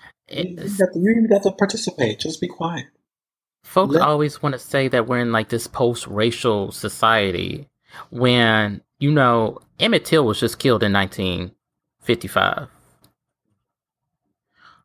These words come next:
Speaker 2: Ruby Bridges just integrated the school, what,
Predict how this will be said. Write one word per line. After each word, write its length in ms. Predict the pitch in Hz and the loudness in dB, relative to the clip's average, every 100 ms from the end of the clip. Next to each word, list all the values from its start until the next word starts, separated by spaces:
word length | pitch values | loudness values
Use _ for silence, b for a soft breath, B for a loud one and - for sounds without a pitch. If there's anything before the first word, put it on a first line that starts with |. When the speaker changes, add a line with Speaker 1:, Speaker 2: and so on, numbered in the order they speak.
| _ | _
Speaker 2:
Ruby 380 | - 123 180 151 | -4 0 2 2
Bridges 680 | 110 117 127 107 98 90 - | 2 2 2 2 0 -2 -8
just 340 | - 135 - | -2 -2 -2
integrated 500 | 135 120 113 107 98 | -2 -2 0 0 0
the 80 | 101 | -4
school, 640 | - - 110 101 90 87 - _ _ _ _ _ _ _ _ _ | -8 -4 -4 -2 -2 -4 -8 _ _ _ _ _ _ _ _ _
what, 560 | - 131 113 107 87 - | -18 -8 0 2 2 -2